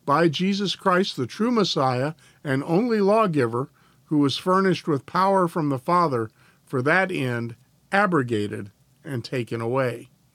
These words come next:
This is an important paragraph in our understanding of the law. Now, one thing it, it gives us here is the fact that there are,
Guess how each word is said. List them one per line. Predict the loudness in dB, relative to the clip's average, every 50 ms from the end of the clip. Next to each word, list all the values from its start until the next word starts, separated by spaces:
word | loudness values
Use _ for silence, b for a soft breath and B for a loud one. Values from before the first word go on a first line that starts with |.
| b b b b b b b b b b b b b b b b b b b b b _ _ _ _ _ _ _ _ _ _ _ _ _ _
This | -2 0 0 2 2 0
is | -2 0 0
an | 2 0
important | 0 0 0 0 2 2 0 0
paragraph | 0 0 0 0 -2 -4 -8 -10 -14 -20 -20 _ _ _ -20 -16 -10
in | -8 -6 -4 -2
our | -2 -2 -2
understanding | -2 -2 -2 -4 -4 -6 -6 -4 -4 -4 -4 -4 -4 -6
of | -4
the | -4
law. | -2 -2 -2 -4 -6 -8 -12 _ _ _ _ _ _ _ _ _ _ _ _ _ _ _ _ _ _ _ _ _ _ _ _ _ _ _ _ _ _ _ -20 -18 _ -4
Now, | -2 -2 0 0
one | 2 0 0 0 0
thing | 0 0 0 -2
it, | -4 -4 -6 -10
it | -12 -10 -10 -8 -4
gives | -2 -2 -2 0 -2
us | -4 -4 -4 -4
here | -4 -4 -2 -4 -4 -8 -10 b b b b b b b b b b b b b b -6
is | -2 -2 0 0 0 -2
the | -4 -2
fact | -2 -2 -2 -2 -4 -4 _
that | -4 -4 -4 -2
there | 0 0 2 0 0
are, | 0 -2 -2 0 0 0 -2 -4 -6